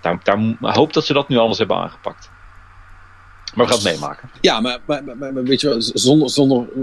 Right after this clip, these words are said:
Speaker 2: randomly generated, eh, missies, eh, ja, krijg je het gewoon niet gedaan.
Speaker 1: Ja.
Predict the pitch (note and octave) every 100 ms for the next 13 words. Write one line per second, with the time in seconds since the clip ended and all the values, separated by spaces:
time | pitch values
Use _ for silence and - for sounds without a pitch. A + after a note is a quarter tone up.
0 | C3 C3 B2 A#2 G#2+ A#2 A2+ A2 G#2+ G#2
1 | - G#2 G2+ G#2 G#2 A2 - G2+ F#2+ -
2 | - - - - D3 C3+ C#3 - C3+ A#2+
3 | - - A3 C4 A3+ - - - - A2